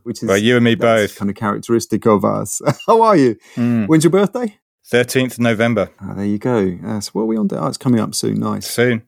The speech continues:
Speaker 2: Soon, soon, people. If you're listening, it's very soon.
Speaker 1: <laughs> Everyone's send Grant a birthday
Speaker 2: Yeah,
Speaker 1: card.
Speaker 2: please.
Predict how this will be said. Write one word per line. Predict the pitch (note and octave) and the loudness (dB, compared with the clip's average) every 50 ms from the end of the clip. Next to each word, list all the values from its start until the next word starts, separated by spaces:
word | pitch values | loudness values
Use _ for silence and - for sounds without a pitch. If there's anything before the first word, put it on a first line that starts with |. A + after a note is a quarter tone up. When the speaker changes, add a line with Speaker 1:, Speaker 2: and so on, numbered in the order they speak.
| _ - | _ -8
Speaker 2:
Soon, | - C3 B2 A#2+ | -4 -2 0 0
soon, | A#2+ - C#3 C3 A#2+ | 0 2 2 2 0
people. | A#2+ A2+ G#2 - A2 A2 B2 | 0 -2 -4 -2 -2 -4 -4
If | B2+ A#2 | -2 -2
you're | A#2 A2+ | 0 2
listening, | B2 C3 A#2+ - A#2 G#2 G#2 G2 | 2 2 0 0 0 -2 -2 -2
it's | - F#2 - - | -4 -8 -6 0
very | - G#2+ G#2 G#2 | 2 2 2 2
soon. | - - G2+ F#2 E2 - | 0 -2 -4 -4 -4 -2
Speaker 1:
<laughs> | - - - C#5+ C5+ A#4 - F3 - - - | 0 2 2 2 2 2 2 0 0 2 2
Everyone's | G3 F3+ - - - F3+ E3+ C3 C#3+ C3+ C3 - | 2 2 2 4 4 4 4 6 4 4 4 4
send | - A#2 A2 G#2 | 2 2 2 2
Grant | A2+ A2+ A2 G2+ G#2 | 2 0 0 0 -2
a | |
birthday | - A#2+ A2+ A2+ B2+ C3 | 0 2 2 2 2 2
Speaker 2:
Yeah, | A#2 A2 F#2+ | 0 0 0
Speaker 1:
card. | F#2 G#2+ G2 | 0 -2 -2
Speaker 2:
please. | G2+ B2 A2+ G#2 G2 F2+ - - | 0 2 0 0 0 -4 -10 -12